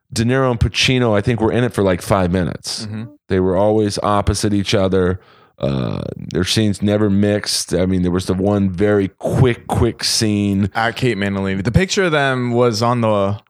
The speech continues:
Speaker 2: wall there.
Speaker 1: At Kate Manalini, where they're, they're basically
Speaker 2: Good fries.
Speaker 1: Pacino is telling them, "I'm gonna take you down," and, and, uh,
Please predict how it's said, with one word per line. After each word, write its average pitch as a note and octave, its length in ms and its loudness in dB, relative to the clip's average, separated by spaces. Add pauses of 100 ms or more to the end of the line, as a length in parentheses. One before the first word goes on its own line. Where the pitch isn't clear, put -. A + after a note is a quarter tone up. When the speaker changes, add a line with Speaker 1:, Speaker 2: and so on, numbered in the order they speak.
(120)
Speaker 2:
wall A2+ 220 -4
there. - 240 -12 (160)
Speaker 1:
At A2 240 2
Kate A#2+ 180 0
Manalini, G2 540 2
where F#2+ 160 2
they're, F#2 320 0
they're C#2+ 380 -2
basically G2 320 2
Speaker 2:
Good F#2 60 -4
fries. G#2+ 680 -2 (240)
Speaker 1:
Pacino G2+ 840 2
is E2+ 140 -2
telling F2+ 380 0
them, E2+ 120 2
"I'm E2+ 120 2
gonna F2 80 0
take F2 280 0
you F2 100 -2
down," F#2 640 0
and, D#2 220 -2
and, C#2+ 400 -2
uh, B1+ 300 -2